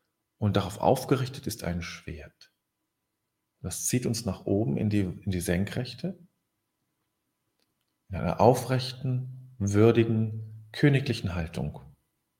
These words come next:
Und du kannst das noch verstärken, wenn du dir vorstellst, dass,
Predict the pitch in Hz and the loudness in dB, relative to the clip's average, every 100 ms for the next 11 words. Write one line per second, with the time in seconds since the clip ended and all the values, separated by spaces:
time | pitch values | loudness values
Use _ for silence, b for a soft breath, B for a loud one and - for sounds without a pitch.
0 | _ _ _ _ _ _ _ _ _ _ | _ _ _ _ _ _ _ _ _ _
1 | _ _ _ _ _ _ _ _ _ _ | _ _ _ _ _ _ _ _ _ _
2 | _ _ _ _ _ _ _ _ _ _ | _ _ _ _ _ _ _ _ _ _
3 | _ _ _ _ 117 107 147 135 135 - | _ _ _ _ -4 0 2 4 2 4
4 | 104 - 123 139 139 131 113 113 135 139 | 2 8 8 8 6 6 6 6 4 4
5 | 127 113 - | 2 0 -4